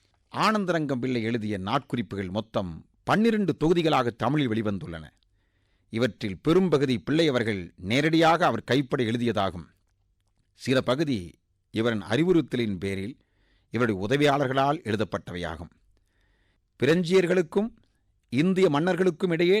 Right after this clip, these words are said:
நல்லுறவை வளர்த்தெடுப்பதிலும் பெரும் பங்காற்றிய பெருமைக்குரியவர் ஆனந்தரங்கர்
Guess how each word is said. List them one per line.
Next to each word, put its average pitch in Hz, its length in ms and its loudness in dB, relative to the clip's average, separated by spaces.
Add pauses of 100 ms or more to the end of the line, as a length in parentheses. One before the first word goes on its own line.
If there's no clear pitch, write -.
(100)
நல்லுறவை 185 580 4
வளர்த்தெடுப்பதிலும் 185 840 0 (640)
பெரும் 240 320 6
பங்காற்றிய 170 580 2
பெருமைக்குரியவர் 185 760 2 (360)
ஆனந்தரங்கர் 123 680 0